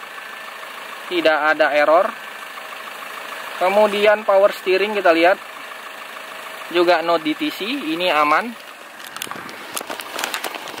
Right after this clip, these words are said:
Kemudian S R S, saya lupa ini apa. Tapi ini juga aman.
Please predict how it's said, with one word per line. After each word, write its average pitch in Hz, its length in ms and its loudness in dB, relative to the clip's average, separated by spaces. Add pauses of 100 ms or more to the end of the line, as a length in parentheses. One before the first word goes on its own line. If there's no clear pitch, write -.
(4000)
Kemudian 185 1040 8 (1700)
S - 80 4
R 170 160 6 (160)
S, - 60 -2 (420)
saya 143 160 6
lupa 147 320 6
ini 139 160 2
apa. 143 400 4 (960)
Tapi 180 320 6
ini 190 80 6
juga 143 320 8
aman. 123 320 2